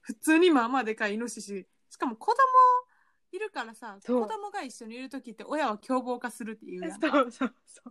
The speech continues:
Speaker 2: う。
Speaker 1: だから、やばいと思って、もう、「はるか、止まって」みたいな。
Speaker 2: <laughs> え、待って、これ、
Speaker 1: チッみたいな。
Speaker 2: ちょ、序盤なんやけど、みたいな。<laughs> え、ここで一回引き返すんかなと思ったもん。
Speaker 1: 怖かったよな、
Speaker 2: めっちゃ怖かったな。
Speaker 1: でも。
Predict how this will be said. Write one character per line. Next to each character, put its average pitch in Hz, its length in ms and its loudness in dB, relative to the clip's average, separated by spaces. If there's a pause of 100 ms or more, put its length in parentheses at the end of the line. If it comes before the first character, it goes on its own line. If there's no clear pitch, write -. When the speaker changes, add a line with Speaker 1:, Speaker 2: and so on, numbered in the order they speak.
(140)
Speaker 2:
う。 262 80 -2
Speaker 1:
だ 277 100 6
か 262 140 4
ら、 233 120 -4
や 277 260 4
ば 370 160 6
い 277 80 -4
と 262 80 -14
思 233 100 -16
っ - 20 -18
て、 262 100 -16
も 262 120 -8
う、 214 40 -10 (420)
「は - 120 -12
る 339 80 -8
か、 285 260 -8 (440)
止 415 60 -4
ま 415 100 2
っ - 40 -4
て」 403 80 0 (280)
み 269 40 -18
た 277 80 -6
い 233 80 -10
な。 220 160 -16
Speaker 2:
<laughs> - 540 -18
え、 320 120 0
待 294 140 -4
っ 285 40 -20
て、 320 80 -6
こ 311 60 -2
れ、 294 60 -2
Speaker 1:
チ 233 60 -4
ッ - 100 -20
み - 60 -20
た 277 80 0
い 269 60 -2
な。 320 60 -6
Speaker 2:
ち 277 40 2
ょ、 269 60 4
序 285 80 -2
盤 370 140 -2
な 381 80 -4
ん 277 40 -4
や 262 60 -8
け 247 60 -2
ど、 269 60 -2 (140)
み 339 80 -4
た - 120 -12
い 285 40 -10
な。 285 80 -20 (100)
<laughs> 415 840 -4 (560)
え、 277 80 -8
こ 320 100 -8
こ 392 120 -8
で 320 80 -8
一 - 40 -10
回 285 140 -12
引 339 100 -6
き 359 120 -10
返 339 240 -2
す 320 120 -14
ん 254 60 -12
か 208 100 -6
な 196 120 -8
と 196 80 -16
思 196 120 -16
っ 185 40 -18
た 170 100 -16
も 180 120 -14
ん。 220 40 -10 (800)
Speaker 1:
怖 320 180 -6
か 330 100 -4
っ - 80 -10
た 233 100 -12
よ 208 60 -14
な、 202 120 -10
Speaker 2:
め 254 100 0
っ 185 100 -12
ち 277 60 -2
ゃ 330 80 2
怖 330 160 0
か 277 60 -2
っ 226 100 -8
た - 80 -20
な。 175 80 -10
Speaker 1:
で 165 60 -12
も。 - 60 -20